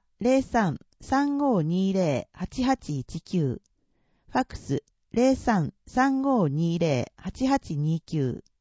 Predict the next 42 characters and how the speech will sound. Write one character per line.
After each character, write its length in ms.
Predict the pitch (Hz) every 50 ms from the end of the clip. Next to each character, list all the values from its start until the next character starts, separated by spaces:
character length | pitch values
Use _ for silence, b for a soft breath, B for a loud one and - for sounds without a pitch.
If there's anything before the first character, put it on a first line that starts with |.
| _ _ _ _ _ _ _ _ _ _ _ _ -
豊 220 | 220 240 269 277
洲 160 | 269 - 269
ぐ 160 | 226 202 233 226
る 100 | 262 277
り 140 | 269 269
パ 220 | - - 277 269 262
ー 40 | 240
ク 160 | - - 156
ホ 180 | 160 190 196
ー 20 | 214
ム 160 | 214 214 208
ペ 200 | - 214 208 202
ー 20 |
ジ 180 | 185 - - 131
の 160 | 135 131 - -
二 120 | - 156 156
次 140 | 165 208 226
元 240 | 240 233 233 226
コ 180 | - - 226 214
ー 40 | 196
ド 140 | 160 147 127
が 140 | 123 117
あ 60 | 120 123
り 120 | 123 127
ま 180 | 135 123 120 120
す。 200 | - - - _ _ _ _ _ _ _ _ _ _ _ _ _ _ _ _ _ _ _ _ _ _ _ _ _ _ _ _ _ _ _ _ _ _ _ _ _ _ _ _ _ _ _
江 220 | - 262 269 285 294
東 400 | - - 269 262 254 262 262 - -
エ 100 | 214 220
コ 160 | - - 277
ラ 160 | 285 285 269
イ 80 | 254 220
フ 140 | 170 143
協 280 | - - - 202 202 208
議 140 | 185 196 190
会、 340 | - 165 143 135 123 - _ _ _ _ _ _ -
傍 180 | 208 226 240 -
聴 280 | - - 226 220 214
で 120 | 190 190 185
き 140 | - 196
ま 160 | 170 165 160 170
す。 240 | - - - -